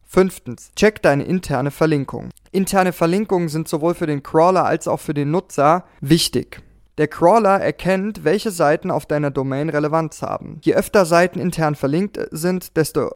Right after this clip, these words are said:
wichtiger scheinen sie zu sein, vereinfacht dargestellt. Für den User gilt das Gleiche. Interne Links führen ihn zu zahlreichen Produkten, zu verwandten Artikeln oder zu relevanten Studien und steuern ihn somit ein Stück weit. Durch die große Power, die interne Links haben,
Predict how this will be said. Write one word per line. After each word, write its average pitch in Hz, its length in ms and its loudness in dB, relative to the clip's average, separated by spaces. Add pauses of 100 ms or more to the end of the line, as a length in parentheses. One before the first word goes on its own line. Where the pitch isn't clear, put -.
(140)
wichtiger 160 440 2
scheinen 135 360 0
sie 143 100 -6
zu 185 160 -4
sein, 151 340 0
vereinfacht - 540 0
dargestellt. - 640 -2
Für 180 140 0
den 185 140 2
User 214 360 2
gilt 185 180 0
das 160 140 -4
Gleiche. 127 560 -2
Interne 214 460 2
Links 190 400 0
führen 180 320 4
ihn 165 140 -2
zu - 120 -8
zahlreichen 180 580 0
Produkten, 196 560 -6
zu - 140 -10
verwandten 156 540 -6
Artikeln 208 680 -6
oder 233 240 6
zu 220 140 -4
relevanten 156 500 -2
Studien 175 560 -4
und 151 220 -4
steuern 147 400 2
ihn 131 140 -12
somit 147 340 -4
ein 175 160 -4
Stück - 320 -8
weit. - 360 -10
Durch 156 260 2
die 160 80 -10
große 190 340 0
Power, 208 440 2
die 156 140 -8
interne 143 380 -2
Links 139 320 -6
haben, 160 360 2